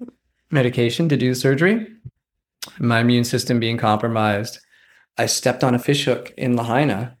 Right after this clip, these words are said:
and, um, I had taken my mom whale watching and deep sea fishing. And so it was this exact,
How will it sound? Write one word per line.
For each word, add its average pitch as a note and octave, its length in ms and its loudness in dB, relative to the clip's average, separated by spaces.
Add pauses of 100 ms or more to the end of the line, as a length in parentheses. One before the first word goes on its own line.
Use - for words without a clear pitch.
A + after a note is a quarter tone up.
(1040)
and, G#2+ 400 2
um, G#2 460 -2
I A#2+ 80 -4
had A2+ 100 -2
taken A#2+ 240 0
my A2+ 120 2
mom G#2+ 280 2
whale G#2+ 240 2
watching G#2+ 380 0
and G#2 180 -2
deep A2 220 -6
sea B2 200 -2
fishing. G2 600 -4 (720)
And A2 100 -6
so A2 220 2
it G2+ 40 2
was A2+ 180 -4
this B2+ 400 0
exact, A#2 600 -2